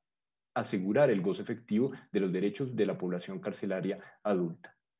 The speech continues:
Por último, me gustaría no dejar de mencionar a las personas con necesidades psiquiátricas, frente a las cuales habría necesidades previ-, pre-, previas a la detención y otras que se desarrollan en detención. Estas personas también deben tener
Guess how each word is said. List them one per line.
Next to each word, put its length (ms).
Por 140
último, 380
me 100
gustaría 540
no 140
dejar 260
de 80
mencionar 400
a 80
las 120
personas 440
con 160
necesidades 480
psiquiátricas, 600
frente 240
a 40
las 120
cuales 360
habría 580
necesidades 880
previ-, 480
pre-, 400
previas 640
a 220
la 140
detención 600
y 120
otras 240
que 100
se 100
desarrollan 460
en 80
detención. 460
Estas 280
personas 420
también 320
deben 220
tener 260